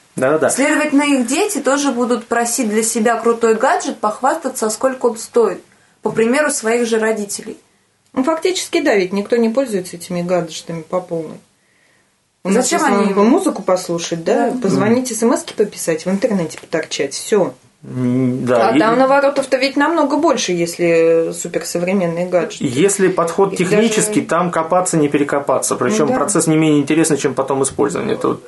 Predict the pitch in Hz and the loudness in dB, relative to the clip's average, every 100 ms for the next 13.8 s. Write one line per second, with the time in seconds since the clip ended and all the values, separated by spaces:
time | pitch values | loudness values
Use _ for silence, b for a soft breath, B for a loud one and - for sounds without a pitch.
0 | - - 180 190 185 190 196 175 190 185 | -12 -6 0 2 2 2 2 2 4 2
1 | 175 175 180 165 156 180 160 151 135 147 | 2 0 0 -2 2 4 4 4 2 0
2 | - 247 143 - - 170 185 175 - 180 | -6 -14 -16 -16 -4 0 2 2 2 2
3 | 180 - - - _ 175 165 180 180 233 | 2 -2 -8 -12 _ 0 2 4 4 4
4 | 185 147 143 160 233 247 131 - 127 127 | 2 0 0 0 0 0 -2 0 0 2
5 | 160 151 262 339 285 262 233 190 240 226 | 2 2 2 2 4 2 2 2 4 4
6 | 170 147 226 262 240 233 - 254 226 180 | 2 2 2 2 2 2 2 0 2 0
7 | 226 135 165 202 165 143 - 160 185 175 | 0 0 2 2 -2 -6 0 0 2 2
8 | 180 175 - 170 160 139 - 139 135 147 | 2 2 0 0 0 -2 0 2 2 -4
9 | - 202 - 139 139 139 160 156 151 - | -12 -12 -2 4 4 6 4 2 0 0
10 | 170 170 147 - 143 139 B B B - | -2 0 -2 0 2 0 B B B -4
11 | 143 135 123 131 123 185 226 202 - 151 | 0 0 -2 -4 0 2 4 4 2 -2
12 | 156 170 165 151 170 180 - 165 165 - | 0 0 2 0 2 2 0 -2 -2 2
13 | 190 147 131 131 139 139 117 | 2 2 2 2 4 2 -2